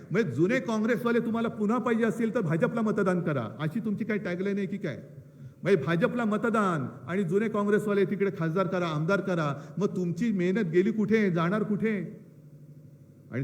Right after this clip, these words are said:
त्याहीपेक्षा महत्त्वाचं म्हणजे हा प्रश्न मी तुम्हाला सगळ्यांना विचारतोय,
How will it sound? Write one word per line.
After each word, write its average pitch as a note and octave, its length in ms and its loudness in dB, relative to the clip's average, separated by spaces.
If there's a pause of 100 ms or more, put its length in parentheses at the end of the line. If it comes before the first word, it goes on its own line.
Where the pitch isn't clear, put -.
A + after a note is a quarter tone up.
त्याहीपेक्षा F#3 540 2
महत्त्वाचं E3+ 520 2
म्हणजे D#3 320 0 (400)
हा C#3 80 -4
प्रश्न F3+ 300 -4
मी G3+ 60 -2
तुम्हाला F3 320 -2
सगळ्यांना F3 380 -2
विचारतोय, D3 480 -4